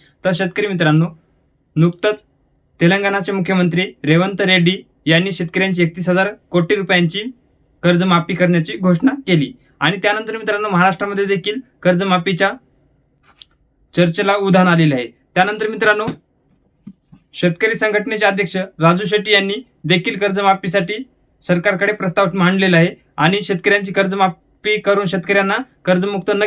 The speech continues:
केल्यास एक जुलैपासून आंदोलन करण्याचा इशारा त्यांनी दिलेला आहे. तर मित्रांनो, अगोदर देखील महाराष्ट्रामध्ये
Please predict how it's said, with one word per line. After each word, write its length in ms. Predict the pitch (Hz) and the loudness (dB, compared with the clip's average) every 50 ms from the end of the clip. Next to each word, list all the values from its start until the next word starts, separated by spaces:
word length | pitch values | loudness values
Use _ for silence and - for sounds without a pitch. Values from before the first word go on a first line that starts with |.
| 185 | 0
केल्यास 340 | - 196 190 196 214 226 - _ _ _ _ _ _ _ _ _ _ - | 0 0 2 2 -2 -2 -6 _ _ _ _ _ _ _ _ _ _ -4
एक 180 | - 196 214 196 | 0 0 2 2
जुलैपासून 540 | 190 220 220 214 202 208 190 - 247 254 294 - - _ _ - | 0 0 0 0 0 0 -2 -2 0 -2 -2 -2 -6 _ _ -6
आंदोलन 420 | - 143 160 196 208 214 220 214 | -2 0 2 2 2 0 0 -2
करण्याचा 420 | - 202 196 196 196 180 220 240 254 - - | 0 -2 0 0 -2 -2 -2 -4 -4 -4 -4
इशारा 300 | 196 180 170 202 196 202 | -4 -2 0 0 0 0
त्यांनी 240 | 196 185 180 196 | 0 -2 -2 -2
दिलेला 340 | 214 208 208 190 165 143 131 | -2 -4 0 2 2 2 2
आहे. 120 | 117 110 - _ _ _ _ _ _ _ - | 0 -4 -10 _ _ _ _ _ _ _ -2
तर 100 | - 214 | -2 -2
मित्रांनो, 400 | 220 233 240 233 226 220 220 226 | -2 0 -2 -2 -2 -2 -2 -2
अगोदर 520 | 240 269 - _ _ _ - 214 202 226 226 | -4 -6 -6 _ _ _ -4 0 0 0 0
देखील 300 | 196 208 226 - 254 240 | 0 -4 -4 -4 -4 -4
महाराष्ट्रामध्ये 760 | 226 214 196 202 220 214 - 220 214 208 196 202 202 240 | 0 0 2 2 2 0 0 -4 -4 -2 0 0 0 -2